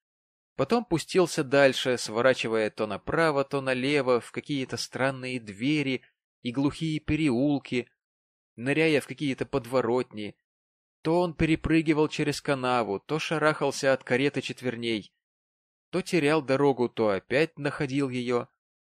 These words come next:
то шествовал в высшей степени уверенно, то окончательно падал духом, всё время волнуясь, так что прошибало испарина —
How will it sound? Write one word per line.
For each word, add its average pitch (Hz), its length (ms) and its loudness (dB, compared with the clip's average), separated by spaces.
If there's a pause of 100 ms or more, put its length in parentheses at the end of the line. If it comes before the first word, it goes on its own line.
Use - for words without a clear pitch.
(200)
то 196 140 -2
шествовал 143 680 0
в 101 120 -16
высшей 131 340 -4
степени 113 440 -6
уверенно, 123 840 -4 (680)
то 208 140 0
окончательно 165 760 0
падал 147 420 0
духом, 113 600 0 (140)
всё - 200 -4
время 156 260 0
волнуясь, 143 760 0 (400)
так 123 160 2
что - 160 -4
прошибало 113 600 0
испарина — 104 680 -2